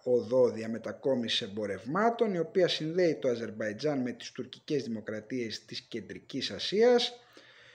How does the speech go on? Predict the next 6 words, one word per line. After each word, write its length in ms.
Διεθνής 560
εταιρεία, 840
P-, 220
P 40
and 280
O 180